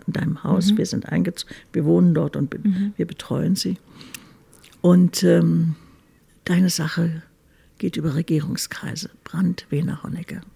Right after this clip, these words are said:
Speaker 2: Mhm.
Speaker 1: Denn ich hatte einen Verwandten, oder habe ihn immer noch, der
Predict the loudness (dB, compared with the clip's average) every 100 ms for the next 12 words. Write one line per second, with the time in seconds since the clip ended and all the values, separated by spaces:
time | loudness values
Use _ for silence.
0 | _ -20 -20 -4 -2 2 4 4 2 0
1 | 2 2 4 2 2 4 6 6 4 4
2 | 2 4 4 4 4 4 0 -6 -2 -2
3 | -4 -6 -6 -4 -6 0 2 4 2 -4
4 | _ -20 -18 -18 -18 -20 -20 -20 _ -6
5 | -4 -4 0 2 4 4